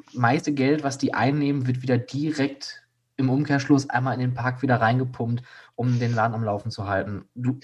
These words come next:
machst das ja auch. Warum findest du, ist Reinvestierung des eigenen Geldes so wichtig?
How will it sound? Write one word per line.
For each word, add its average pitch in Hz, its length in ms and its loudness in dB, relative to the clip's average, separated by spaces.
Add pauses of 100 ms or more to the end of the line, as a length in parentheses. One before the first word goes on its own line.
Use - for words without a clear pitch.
machst 127 200 0
das 131 160 -2
ja 127 100 4
auch. 117 220 2
Warum 151 460 0
findest 165 360 -4
du, 151 80 -2
ist 131 240 -4
Reinvestierung 151 1000 -2
des 127 160 -6
eigenen 135 320 -2
Geldes 123 340 0
so 113 120 -4
wichtig? 107 440 -4